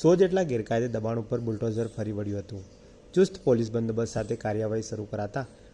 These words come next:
ઘટના સ્થળે દુકાનદારો સહિત સ્થાનિક રહીશો મોટી સંખ્યામાં ઉમટી પડ્યા હતા. જોકે પોલીસની પ્રશંસનીય કામગીરી સતત રહી હતી. જોકે એક જગ્યાએ પાણી ટાંકીનો ગેરકાયદે સ્લેબ તોડવા બાબતે સ્થાનિક રહીશોએ ભારે હોબાળો મચાવ્યો હતો,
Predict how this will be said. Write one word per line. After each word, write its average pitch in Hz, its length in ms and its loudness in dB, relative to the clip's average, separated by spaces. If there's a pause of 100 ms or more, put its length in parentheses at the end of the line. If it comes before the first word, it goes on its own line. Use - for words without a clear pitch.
(120)
ઘટના 147 300 4
સ્થળે 185 240 0
દુકાનદારો 117 520 -2
સહિત 117 220 -4
સ્થાનિક 110 440 -6
રહીશો 110 300 -4
મોટી 110 240 -6
સંખ્યામાં 110 460 -6
ઉમટી 120 200 -4
પડ્યા 101 300 -4
હતા. 92 240 -10 (420)
જોકે 120 180 0
પોલીસની 113 460 -2
પ્રશંસનીય 113 500 -6
કામગીરી 110 480 -6 (320)
સતત 113 300 -8
રહી 101 220 -4
હતી. 92 240 -8 (340)
જોકે 165 280 4
એક 120 100 0
જગ્યાએ 127 300 4
પાણી 113 320 -2
ટાંકીનો 113 420 -4 (460)
ગેરકાયદે 175 480 4
સ્લેબ 117 320 2
તોડવા 117 240 0
બાબતે 113 400 -2
સ્થાનિક 110 400 -6
રહીશોએ 110 320 -2
ભારે 107 240 -4
હોબાળો 104 300 -4
મચાવ્યો 101 420 -4
હતો, 92 240 -12